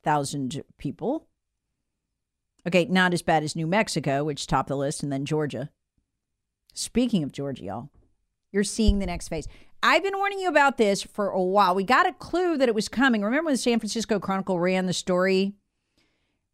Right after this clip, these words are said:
asking whether it was the moral thing to do to just let the thieves burglarize your home? It's not fair you have s-, nice stuff that they want. It's not fair they don't have it and you do. It's not fair you have a home.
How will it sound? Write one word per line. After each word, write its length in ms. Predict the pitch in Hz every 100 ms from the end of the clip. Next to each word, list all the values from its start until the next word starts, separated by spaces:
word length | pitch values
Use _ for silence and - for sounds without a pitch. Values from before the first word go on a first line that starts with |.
| _
asking 560 | 220 269 277 - 254 214
whether 220 | 208 208
it 40 |
was 120 | 196 175
the 80 |
moral 320 | 185 180 190 196
thing 200 | 214 190
to 60 |
do 160 | 175 180
to 160 | 175 170
just 240 | 190 170
let 240 | 175 175
the 80 | 190
thieves 360 | 170 196 175 165
burglarize 680 | 175 170 165 165 165 165 -
your 140 | 165
home? 260 | 147 180 175
It's 140 | 170
not 220 | 196 -
fair 260 | - 175 196
you 140 | 202
have 220 | 175 185
s-, 120 | 180 -
nice 240 | 190 190
stuff 300 | - 190 185
that 120 | 196
they 120 | 185
want. 380 | 175 185 196 196 - _ _
It's 180 | 165 -
not 220 | 170 190
fair 200 | 185 185
they 120 | 180
don't 160 | 180 175
have 220 | 180 180
it 40 |
and 80 | 180
you 120 | 175
do. 260 | 165 196 196
It's 160 | 185 -
not 180 | 160
fair 200 | - 170
you 160 | 196 214
have 160 | 202 202
a 60 |
home. 420 | 190 202 208 208